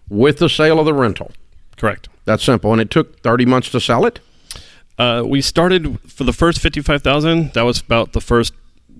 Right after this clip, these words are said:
Speaker 2: year and a half. Um, and the last little bit was just kinda getting the house sold and, um,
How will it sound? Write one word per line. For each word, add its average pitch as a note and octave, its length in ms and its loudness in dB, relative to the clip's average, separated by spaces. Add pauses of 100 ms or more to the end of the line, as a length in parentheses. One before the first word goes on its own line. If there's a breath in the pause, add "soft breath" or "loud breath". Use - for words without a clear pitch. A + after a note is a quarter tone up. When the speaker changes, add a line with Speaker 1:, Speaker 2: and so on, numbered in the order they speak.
(120)
Speaker 2:
year B2 300 2
and A#2+ 100 0
a G#2+ 40 -8
half. A#2+ 420 -4 (460 soft breath)
Um, A2 360 2
and A2+ 100 0
the G#2+ 60 2
last A2+ 240 0
little A#2+ 120 2
bit A#2 260 2
was G#2+ 220 0
just - 180 -6
kinda G#2 200 0
getting G#2 300 -4
the G#2+ 60 -6
house A2+ 200 0
sold A#2 480 2 (140)
and, G2 640 -2 (140)
um, D#2 580 -16